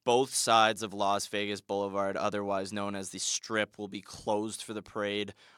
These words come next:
on Saturday starting at seven P M. We're getting a night parade. Is that even,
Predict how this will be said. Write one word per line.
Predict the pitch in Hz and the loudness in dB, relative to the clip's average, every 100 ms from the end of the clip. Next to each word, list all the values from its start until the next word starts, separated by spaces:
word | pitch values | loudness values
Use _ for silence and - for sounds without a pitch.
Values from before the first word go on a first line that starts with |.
| - | -8
on | 107 104 | -6 -4
Saturday | - 110 107 113 117 110 | -4 4 6 6 4 0
starting | 107 - 110 117 131 135 | -2 -2 -2 -2 -2 -6
at | 107 - | -8 -6
seven | - - - 110 117 139 147 | -2 0 2 2 2 -2 -4
P | 143 - 120 127 131 | -8 -12 -10 -4 -2
M. | 113 120 107 87 - | 0 0 -2 -6 -10
We're | 104 | -8
getting | 123 190 156 | -6 -6 -6
a | |
night | 104 104 104 127 | -6 -2 -2 -2
parade. | - - 107 82 87 | -6 -8 -6 -6 -8
Is | 95 | -2
that | 123 | 0
even, | 170 180 135 | 0 -2 -6